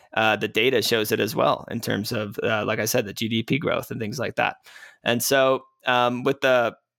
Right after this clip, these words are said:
African country, um, again, I read the announcement and it was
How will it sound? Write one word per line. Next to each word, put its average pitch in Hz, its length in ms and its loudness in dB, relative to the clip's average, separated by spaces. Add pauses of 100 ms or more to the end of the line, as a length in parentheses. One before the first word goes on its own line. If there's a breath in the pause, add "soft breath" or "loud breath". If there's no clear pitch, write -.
(120)
African 143 480 0
country, 131 580 0 (120)
um, 117 280 2
again, 123 460 0 (400)
I 123 140 2
read 131 340 2
the 110 420 4
announcement 117 680 2
and 120 120 2
it 127 60 4
was 127 220 2